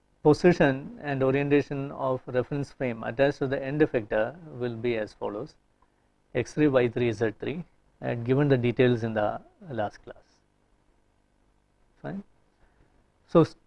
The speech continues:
to start with this, uh, we need to get the transformation between three and one. Where exactly is the end effector with respect to the global reference frame,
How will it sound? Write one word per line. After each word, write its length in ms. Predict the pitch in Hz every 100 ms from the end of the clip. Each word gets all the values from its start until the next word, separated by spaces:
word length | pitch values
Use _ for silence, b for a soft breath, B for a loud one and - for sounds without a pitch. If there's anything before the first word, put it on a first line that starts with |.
| -
to 100 | 160
start 280 | - 180 214
with 260 | 160 160 - - _ _ _
this, 400 | 170 143 147 -
uh, 340 | 131 120 110 -
we 220 | 151 143
need 220 | 147 180 180
to 100 | 147
get 260 | 131 143 - - _ _ _ _ _ _ _ _ _ _ _ _ _ _
the 100 | 131
transformation 840 | 131 135 - 165 160 - 123 147 - _ _ _ _ _ _ -
between 400 | 127 131 143 160 - _ _ _ _ _ _
three 300 | - 156 170 - _ _ _ _ -
and 260 | 113 110
one. 220 | 104 104 95 _ - - - - _ _ _
Where 160 | - 160
exactly 400 | 156 - 147 147
is 80 | 143
the 80 | 135
end 140 | 131
effector 360 | 131 127 165 160
with 160 | 139
respect 320 | 127 - 127 120
to 60 |
the 200 | 135 180 170
global 300 | 131 117 113
reference 340 | 101 - 104 -
frame, 220 | - 120